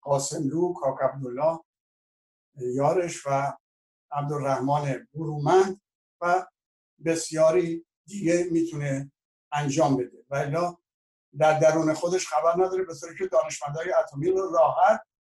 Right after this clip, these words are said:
خارجی‌ها می‌اومدن ترور می‌کردن و اگرم کسایی رو بازداشت کردن، معلوم شد فقط برای شایعه سازی بود که ما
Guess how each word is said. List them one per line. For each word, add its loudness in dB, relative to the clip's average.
خارجی‌ها 4
می‌اومدن 2
ترور -8
می‌کردن -8
و 2
اگرم 6
کسایی 0
رو 2
بازداشت 2
کردن، 2
معلوم 0
شد -10
فقط -2
برای -6
شایعه 0
سازی -2
بود -6
که -8
ما 0